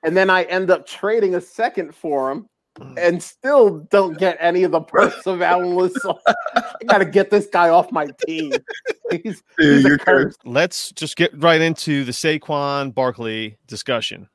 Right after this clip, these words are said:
Speaker 2: He goes down for the year, and I was, I was very frustrated with Saquon last year because he had the high ankle sprain that he came back most likely too early from. And he, he just put up just these half-ass numbers all season long. He came through in the playoffs,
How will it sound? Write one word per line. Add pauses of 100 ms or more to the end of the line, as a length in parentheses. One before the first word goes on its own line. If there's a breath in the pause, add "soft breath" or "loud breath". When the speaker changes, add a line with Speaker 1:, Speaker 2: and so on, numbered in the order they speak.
Speaker 2:
He
goes
down
for
the
year,
and (320)
I
was, (160)
I
was
very
frustrated
with
Saquon
last
year
because
he
had
the
high
ankle
sprain
that
he
came
back
most
likely
too
early
from. (540 soft breath)
And
he,
he
just
put
up (160)
just
these (240)
half-ass
numbers
all
season
long. (220)
He (120)
came
through
in
the
playoffs,